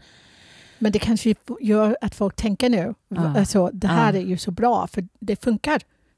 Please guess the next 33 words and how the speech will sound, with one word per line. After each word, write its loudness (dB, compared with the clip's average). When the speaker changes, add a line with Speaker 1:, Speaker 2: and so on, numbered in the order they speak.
Speaker 1:
Uppenbarligen 2
så 0
Speaker 2:
Mm. -4
Speaker 1:
funkar 2
det. 0
De -4
Speaker 2:
Mm. 4
Speaker 1:
är 2
uppmuntrade -2
att -12
inte -2
komma -6
in -8
överhuvudtaget. -2
Så 2
Speaker 2:
Nej. 2
Speaker 1:
att -6
vi, 0
jag 4
ändå 4
är -2
fri -2
att -6
bestämma -4
när -2
jag -2
ska -8
sitta -6
på, -8
fysiskt -2
på 0
min -4
arbetsplats. -2